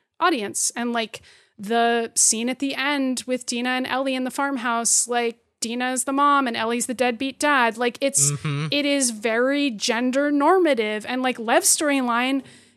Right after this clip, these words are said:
Speaker 1: is very similar to me, because it's like, this is seen through a cisgender lens. Like, this is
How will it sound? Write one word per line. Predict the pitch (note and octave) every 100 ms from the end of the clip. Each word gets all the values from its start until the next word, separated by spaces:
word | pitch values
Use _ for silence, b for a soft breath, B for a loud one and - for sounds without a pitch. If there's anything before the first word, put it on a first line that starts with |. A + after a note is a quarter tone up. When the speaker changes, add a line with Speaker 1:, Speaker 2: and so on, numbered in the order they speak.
| _
Speaker 1:
is | D4+
very | C4 D4
similar | D4 F#4+ A4 G#4 A#3+ G#3+
to | -
me, | A#3+ A3
because | G#3+ A3+ C#4
it's | C4 C4+
like, | C4 B3+ C#4+
this | C4+ B3+
is | D4 C4 - - -
seen | - - C#4 D4
through | C#4 C#4
a | A#3+
cisgender | - B3+ - A3+ A3
lens. | G3+ - - A#3
Like, | A3+
this | - A#3
is | B3 A3+